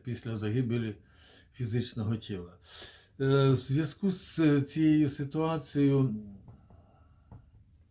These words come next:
що робити рідним і близьким, тим загиблим, які там не зазнали, е, поховання? Ви все одно зберігаєте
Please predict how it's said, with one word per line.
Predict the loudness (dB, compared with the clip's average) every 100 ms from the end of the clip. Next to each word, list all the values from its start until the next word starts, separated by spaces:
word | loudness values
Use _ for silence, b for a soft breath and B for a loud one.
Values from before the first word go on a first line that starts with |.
| B B B B _ -14
що | -10 -4 0
робити | 2 4 2 4 2
рідним | 2 0 0 0
і |
близьким, | 0 0 -2 -6 -6 -4 -2 -4 -6 -16 -4
тим | -2 0
загиблим, | 0 0 0 0 2 2 0 -4 -12 -20 _ _ -12
які | -6 -6 -6 -10
там | -8 -6 -4
не | -2
зазнали, | -2 -2 0 0 0 -2 B B B B B -14
е, | -12 -10 -10 -10
поховання? | -8 -4 0 0 -2 -6 -10 -20 _ _ _ _ _ -20 _ -8
Ви | -4 -4
все | -4 -6 -6
одно | -4 -4
зберігаєте | -2 0 2 2 2 0 -2 -2